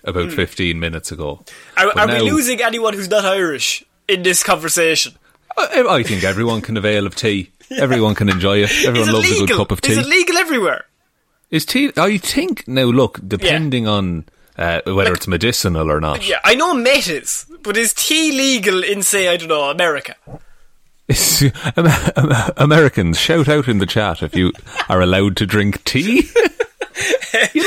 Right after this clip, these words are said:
Speaker 1: love a tea party in Boston.
Speaker 2: I, I, yeah, I don't have any tea or coffee for,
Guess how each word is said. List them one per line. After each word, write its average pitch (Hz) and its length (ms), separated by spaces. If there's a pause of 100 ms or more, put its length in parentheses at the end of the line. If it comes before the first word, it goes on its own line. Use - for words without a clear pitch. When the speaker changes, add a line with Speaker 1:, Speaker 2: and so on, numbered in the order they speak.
Speaker 1:
love 294 120
a - 20
tea 139 200
party 104 400
in 92 80
Boston. 90 460
Speaker 2:
I, - 140 (100)
I, 254 60
yeah, 240 540
I 220 140
don't 262 180
have 226 240
any 214 220
tea 220 240
or 202 140
coffee 165 460
for, 156 320